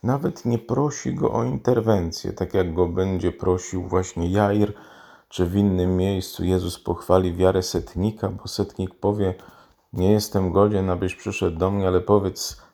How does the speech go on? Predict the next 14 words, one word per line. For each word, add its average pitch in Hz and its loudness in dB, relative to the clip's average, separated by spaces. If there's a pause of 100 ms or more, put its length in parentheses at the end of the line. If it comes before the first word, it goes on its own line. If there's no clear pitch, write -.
tylko 98 -2
słowo, 101 4
a 95 4
mój 101 4
sługa 101 0
będzie 95 -2
uzdrowiony”. 90 2
Jezusowi 95 0
się 101 -4
to 95 -4
bardzo 92 2
spodoba, 90 0
ta 92 -6
wiara, 92 0